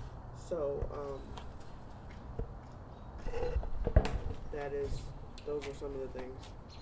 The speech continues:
that I think are secrets.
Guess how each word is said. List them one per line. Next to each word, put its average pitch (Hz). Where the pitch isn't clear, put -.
that 139
I 139
think 139
are 131
secrets. -